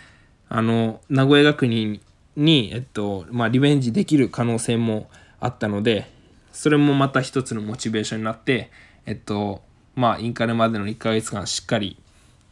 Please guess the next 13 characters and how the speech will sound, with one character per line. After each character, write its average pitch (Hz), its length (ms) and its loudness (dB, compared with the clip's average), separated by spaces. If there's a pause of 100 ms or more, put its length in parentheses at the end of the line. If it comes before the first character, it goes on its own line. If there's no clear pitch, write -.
(340)
あ 107 140 -6
の、 98 400 -4
準 113 280 -2
備 98 140 -4
を 107 40 -6
し - 100 -8
て 104 320 -4 (680)
燃 113 140 0
え 113 40 -2
て 117 80 0
ま 113 120 -2
し - 100 -2
た。 - 160 -8